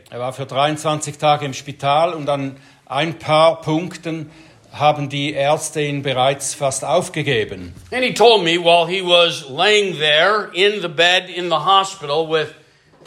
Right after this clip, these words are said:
Speaker 2: unable to see anyone except for a nurse or two that would come in throughout the twenty-four hour period to look to see if he was alive or dead.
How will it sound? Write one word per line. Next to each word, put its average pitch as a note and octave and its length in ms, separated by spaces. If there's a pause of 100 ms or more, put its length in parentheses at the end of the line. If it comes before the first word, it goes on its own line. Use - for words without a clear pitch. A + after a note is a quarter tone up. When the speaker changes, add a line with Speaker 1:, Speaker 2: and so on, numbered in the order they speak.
(640)
Speaker 2:
unable A3 440
to F#3 160
see G3 420
anyone F#3 560
except F#3+ 400
for F3+ 400
a E3 500 (100)
nurse G3 380
or F#3+ 120
two E3+ 200
that E3 200
would D3 120
come F#3+ 280
in F3+ 200
throughout E3 480
the D#3+ 100
twenty-four F3 540
hour E3 280
period D#3+ 500
to D3 140
look E3+ 400
to D3 120
see E3+ 260
if D#3+ 120
he D3+ 100
was C#3 200
alive C#3 500
or E3 60
dead. B2 420